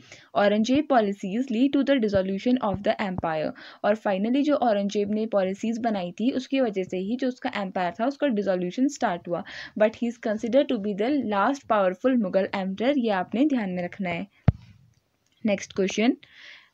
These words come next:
which of the following is category, uh, in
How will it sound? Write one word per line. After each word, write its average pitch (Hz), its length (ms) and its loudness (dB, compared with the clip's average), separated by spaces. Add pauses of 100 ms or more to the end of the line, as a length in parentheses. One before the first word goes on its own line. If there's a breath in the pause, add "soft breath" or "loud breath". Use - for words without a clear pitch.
(120)
which 277 240 2
of 285 120 4
the 320 100 2
following 233 560 6
is 254 200 0
category, 208 600 0 (520 loud breath)
uh, 185 120 4 (100)
in 220 200 4